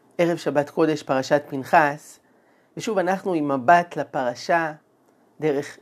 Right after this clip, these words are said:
דמות מיוחדת שמחר, יום פטירתו, ונדבר על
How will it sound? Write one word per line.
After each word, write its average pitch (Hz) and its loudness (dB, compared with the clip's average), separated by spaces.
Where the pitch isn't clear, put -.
דמות 170 -2
מיוחדת 170 0
שמחר, 151 0
יום 165 2
פטירתו, 151 2
ונדבר 214 8
על 285 8